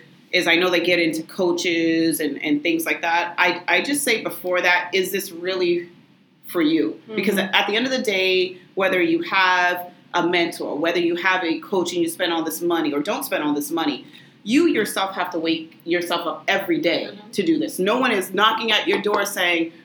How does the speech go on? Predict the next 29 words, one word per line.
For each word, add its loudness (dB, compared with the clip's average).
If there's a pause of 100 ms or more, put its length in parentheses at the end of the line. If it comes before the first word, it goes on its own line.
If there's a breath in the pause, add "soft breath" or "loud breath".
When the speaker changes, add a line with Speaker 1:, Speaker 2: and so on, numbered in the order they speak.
Speaker 1:
"Are 2
you 4
ready 4
to -4
do 0
a 0
nine-to-five 2
schedule?" -2
It's -2
gotta -2
be -10
your -6
passion, 0
your -2
love 0
for -4
this -4 (240 loud breath)
that's 0
gonna 0
have 0
to -6
carry -2
you -2
through. -4
Do -10
you 0
have 2
the -4
mindset? -4